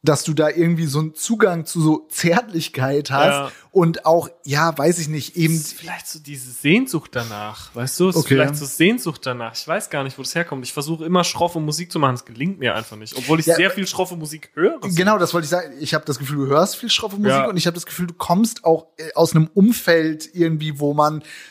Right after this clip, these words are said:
Speaker 1: so miteinander gesprochen hat. Ja, weiß ich
Speaker 2: Ich
Speaker 1: nicht.
Speaker 2: bin trotzdem so ein Softie halt irgendwie. Also ein Part von mir ist sehr
Speaker 1: Mhm.
Speaker 2: soft und irgendwie, keine Ahnung, meine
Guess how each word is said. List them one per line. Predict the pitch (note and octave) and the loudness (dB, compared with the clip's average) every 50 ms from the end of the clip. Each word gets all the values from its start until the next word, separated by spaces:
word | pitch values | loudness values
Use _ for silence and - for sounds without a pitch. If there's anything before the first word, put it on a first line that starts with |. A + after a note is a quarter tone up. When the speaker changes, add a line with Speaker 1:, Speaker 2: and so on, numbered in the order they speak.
| _ | _
Speaker 1:
so | - D3+ D3 D3+ D3+ D#3 | 0 4 6 6 6 6
miteinander | D#3 E3+ E3 E3+ E3+ F3+ E3 E3 D#3+ E3 | 4 0 -2 -2 -2 -4 -4 -2 -2 -2
gesprochen | D#3+ D#3+ - - - E3 G#3 - A#3+ G3+ | -2 -2 -2 -4 -4 -6 -2 2 2 4
hat. | F3 D#3+ F3+ - - - - - - _ _ | 4 4 2 0 -2 -14 -20 -20 -20 _ _
Ja, | - C#3+ C#3+ C#3+ | -4 -2 0 2
weiß | D#3 F3+ G3+ G3+ | 2 2 2 2
ich | F3 | 2
Speaker 2:
Ich | D#3 | 2
Speaker 1:
nicht. | C#3+ D#3 - | 2 2 2
Speaker 2:
bin | D#3 | 0
trotzdem | D#3+ E3 - F3 E3 | -2 -2 -2 -4 -2
so | D3 D#3 D3 | 0 -2 -2
ein | C#3 C#3 - - _ | -2 -4 -8 -14 _
Softie | - - - F3+ G#3+ - - - C3+ A#2+ A#2 A2+ | -8 -2 0 0 0 0 -2 -10 -8 -6 -6 -4
halt | A2+ A2 A2 - | -4 -6 -6 -8
irgendwie. | - A#2+ A#2+ B2 A#2+ A#2 A#2 - | -10 -14 -12 -12 -12 -12 -10 -2
Also | - A#2 B2+ B2 B2+ | 0 0 0 0 -2
ein | A#2+ A2+ | -12 -14
Part | - - - C3+ D3+ D#3 - | -8 -2 0 0 0 0 -2
von | - C3+ | -8 -12
mir | B2 A#2 A2 G#2 | -12 -12 -14 -14
ist | A2 - - | -12 -4 2
sehr | E3+ D#3 | 4 4
Speaker 1:
Mhm. | C3+ D#3 E3 E3+ F#3+ | 6 8 6 6 6
Speaker 2:
soft | G#3+ A3 | 4 2
und | - A#2 - - | -2 -10 -18 -14
irgendwie, | C3 C3+ C3+ C3+ B2+ | -12 -12 -12 -12 -10
keine | - - C3 C3 A#2+ | -4 -4 -2 -2 -2
Ahnung, | C3+ C3+ B2 _ _ - - - - - - _ _ | -4 -8 -14 _ _ -20 -20 -18 -18 -18 -18 _ _
meine | - C3+ C3+ C3 C3+ C3 B2 | 0 2 2 2 2 0 -2